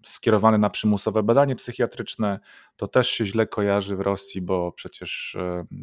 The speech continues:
z-, władze Związku Radzieckiego stosowały te metody także, e, wobec dysydentów. Em, a tutaj mamy do czynienia chyba z takim specyficznym rodzajem dysydentstwa, bo, no, czymże może taki piechur zagrozić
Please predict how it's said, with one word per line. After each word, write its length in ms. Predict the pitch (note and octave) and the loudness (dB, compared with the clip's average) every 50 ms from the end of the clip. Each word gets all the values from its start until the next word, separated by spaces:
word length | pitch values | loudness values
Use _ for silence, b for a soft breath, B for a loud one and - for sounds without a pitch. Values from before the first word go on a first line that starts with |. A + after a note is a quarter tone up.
| F#2+ F#2+ F2+ | -10 -10 -12
z-, 240 | E2 E2 F#2+ G2 G2 | -10 -10 -12 -12 -8
władze 280 | F#2+ F#2 G2+ F#2+ F#2+ F#2+ | 0 2 2 2 2 2
Związku 380 | F2+ G2 A2+ A2 G#2 - - | 2 2 2 2 0 -2 -4
Radzieckiego 640 | G2+ G2+ F#2+ G2+ F#2 - - - G2+ G2 G2 G2 F#2+ B B B B B | -2 -2 -2 -4 -6 -6 -8 -6 -2 0 0 0 0 B B B B B
stosowały 600 | - - - - F#2+ - G#2 F#2+ G#2+ G#2+ G#2 G2+ | -20 -16 -14 -10 -8 -4 0 2 4 4 4 2
te 140 | - - G2+ | 0 -2 -2
metody 400 | F#2+ G2+ F#2+ - G2+ G2 G2 F#2+ | -2 -2 -2 -2 -2 -2 -2 -2
także, 340 | - - F#2+ F#2+ G2 G2 G2 | -4 -4 -4 -4 -2 -2 0
e, 420 | G2 G2 G2 G2 G2+ G2 F#2+ F#2 F2 | 0 0 -2 -4 -6 -6 -6 -4 -4
wobec 320 | F#2+ G2+ F#2+ G2 F#2+ G2 | -4 -2 -2 -2 -4 -2
dysydentów. 800 | G2 G#2 G#2 - - A2+ A#2 B2 B2 A#2 - A2 G2+ - - B B B B B B B B B _ | -4 -4 -4 -4 -2 0 2 2 2 2 0 -4 -6 -6 -8 B B B B B B B B B _
Em, 320 | - G2+ G2 G2 G2+ G2+ - - | -4 -2 -2 -2 -2 -2 -2 -2
a 100 | A#2+ A2+ | -2 0
tutaj 240 | - D3+ - C#3+ | 0 0 0 2
mamy 220 | B2 B2+ D3+ F#3+ F3 | 4 4 4 4 4
do 80 | C3+ | 2
czynienia 380 | A#2+ - - G#2 G2+ G2 F#2+ F#2+ | 0 0 0 0 0 0 -2 -2
chyba 240 | - G#2+ G2 G2+ G2 | -4 -4 -2 -2 -2
z 60 | - | -2
takim 440 | - G#2 - - G#2 G2+ G2 G2 G#2 | -4 -6 -4 -2 0 0 0 -2 -4
specyficznym 920 | - - - A2 G#2+ - - G2 - F3 F3 - - G#2 F#2+ F#2 F#2+ G2 - - | -8 -4 -2 -2 -2 -2 -4 -8 -6 -8 -8 -4 -2 -2 -2 -2 -2 -4 -6 -6
rodzajem 520 | G#2 G2 G2+ F#2 G2+ G2+ G2 G2 F#2 F#2 F2+ | -6 -4 -2 -2 0 0 0 0 0 -2 -2
dysydentstwa, 720 | G2 F#2 - - G2 F#2+ F#2 F2+ - - - - A2 A2 | -4 -6 -4 -2 0 0 0 0 -2 -6 -2 0 0 2
bo, 320 | A2 G#2+ G#2+ G#2 G#2+ _ b b b b b b b b b - | 4 2 2 2 -2 _ b b b b b b b b b -6
no, 220 | B2 B2 A#2 - _ _ | -4 -4 -4 -6 _ _
czymże 300 | - G3+ A3 A3 G#3+ G3 | -4 -2 0 0 0 0
może 440 | E3+ D#3+ D3+ C3+ C#3+ C#3 C3 A#2 - _ _ _ _ _ _ | 0 0 0 2 2 2 2 0 -2 _ _ _ _ _ _
taki 360 | - B2+ B2+ - C#3+ C3 A#2 | -4 -4 -4 -4 -4 -6 -6
piechur 600 | - _ - C#3+ D3+ C#3+ - C#3+ C3+ - - - - - | -4 _ 0 0 0 2 0 0 0 0 -4 -10 -10 -8
zagrozić 840 | A#2 A#2 A2 A#2 A#2 A2 B2 C3 B2+ A2+ B2+ B2 A2 - - - - | -6 -2 0 2 2 2 2 2 2 0 -2 -6 -8 -8 -10 -10 -12